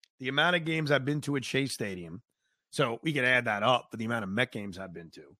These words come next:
and then the amount of games I've scored. I do have that list. Every game I've ever scored, and that includes spring training, regular season, W B C,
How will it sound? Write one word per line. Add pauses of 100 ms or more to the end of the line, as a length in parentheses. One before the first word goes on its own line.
(640)
and
then
the
amount
of
games
I've
scored. (680)
I
do
have
that
list. (100)
Every
game
I've
ever
scored, (240)
and
that
includes (240)
spring
training,
regular
season,
W
B
C,